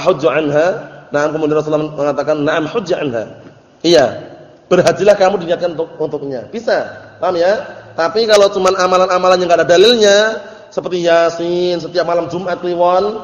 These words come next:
paham ya? Atau malam Jumat yang lainnya, atau,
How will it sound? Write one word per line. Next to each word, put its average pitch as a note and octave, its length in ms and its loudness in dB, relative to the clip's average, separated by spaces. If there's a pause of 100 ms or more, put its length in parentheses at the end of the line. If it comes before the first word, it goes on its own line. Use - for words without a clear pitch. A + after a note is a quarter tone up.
(340)
paham D#3+ 220 -2
ya? F3 240 2
Atau F3 160 0
malam E3+ 180 2
Jumat E3 220 -2
yang E3 160 2
lainnya, F3+ 580 4 (300)
atau, F3 400 4